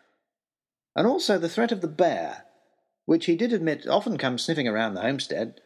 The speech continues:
attracted by the smell of food. Harry and I, on the other hand, are sure that Oxshott meant every word he said,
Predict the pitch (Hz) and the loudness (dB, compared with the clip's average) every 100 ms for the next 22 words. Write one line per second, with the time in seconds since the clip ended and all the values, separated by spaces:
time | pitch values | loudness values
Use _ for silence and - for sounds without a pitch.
0 | - - 196 196 147 156 151 135 - 151 | -12 2 2 2 -2 -2 -2 -4 -2 0
1 | 127 - 131 92 69 - _ _ _ _ | -2 -4 -2 -2 -4 -14 _ _ _ _
2 | _ _ _ _ _ - 226 220 131 104 | _ _ _ _ _ 2 4 4 0 -4
3 | 104 113 123 120 135 104 117 127 - - | -2 -2 0 0 0 0 -2 0 0 2
4 | 254 147 - - 240 - 131 131 - _ | 2 2 -2 0 0 0 -2 -2 -6 _
5 | - 160 220 160 - 220 208 175 143 135 | -4 0 2 0 -2 2 4 2 0 -4
6 | - 107 | -4 -4